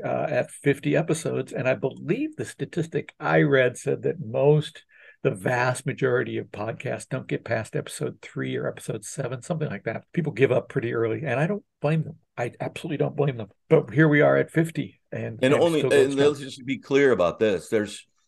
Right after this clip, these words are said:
Speaker 2: no way we would have gotten past episode one, uh, without you. So the, the onus on getting to fifty has nothing to do with me. I'm just saying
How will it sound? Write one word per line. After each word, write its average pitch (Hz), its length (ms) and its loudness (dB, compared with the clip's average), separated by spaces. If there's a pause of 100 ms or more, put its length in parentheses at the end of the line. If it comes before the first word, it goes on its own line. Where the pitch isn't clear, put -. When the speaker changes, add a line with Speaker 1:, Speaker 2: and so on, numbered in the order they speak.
(120)
Speaker 2:
no 127 140 10
way 127 280 10
we 120 180 4
would 117 200 2
have 98 140 -4
gotten 120 340 2
past 120 400 0
episode 117 560 2
one, 120 440 -2
uh, 92 320 -2
without 95 540 4
you. 113 380 4 (280)
So 104 420 8
the, 110 380 4 (180)
the 104 720 4
onus 151 680 6
on 110 220 4
getting 120 340 8
to 113 100 2
fifty 87 600 0 (200)
has 107 160 6
nothing 117 360 6
to 110 100 2
do 101 160 4
with 95 220 2
me. 73 200 -2
I'm 76 140 -4
just 92 180 0
saying 85 360 4